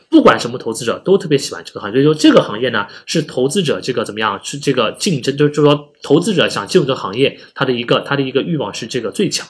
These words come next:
的啊。第三个，shakeout stage，什么投资者比较喜欢这个，这个阶段的这个行业啊？做并购的，做M and A的，对吧？因为前面说过，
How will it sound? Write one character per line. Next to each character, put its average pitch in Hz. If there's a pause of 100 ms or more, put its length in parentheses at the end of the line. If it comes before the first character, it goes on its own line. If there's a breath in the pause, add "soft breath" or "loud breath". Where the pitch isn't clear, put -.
的 95 (100)
啊。 98 (380 loud breath)
第 240
三 277
个， -
shakeout -
stage， - (440 loud breath)
什 -
么 262
投 208
资 160
者 113 (180)
比 135
较 143
喜 147
欢 104
这 175
个， 127
这 226
个 143
阶 110
段 104
的 90 (180)
这 113
个 92 (260)
行 101
业 101
啊？ - (640 soft breath)
做 131
并 123
购 156
的， -
做 -
M 120
and 123
A 135
的， - (140)
对 151
吧？ 156
因 196
为 185
前 170
面 147
说 156
过， 160